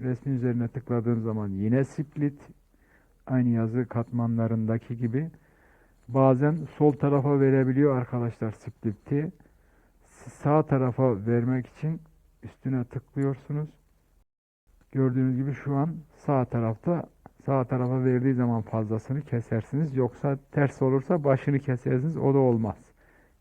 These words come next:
Şimdi delete diyoruz. Evet. Şimdi kesme, kırpma işimiz bitti. Videoyu tekrar oynatalım.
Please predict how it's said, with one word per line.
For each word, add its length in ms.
Şimdi 400
delete 480
diyoruz. 400
Evet. 300
Şimdi 260
kesme, 520
kırpma 460
işimiz 500
bitti. 420
Videoyu 480
tekrar 300
oynatalım. 800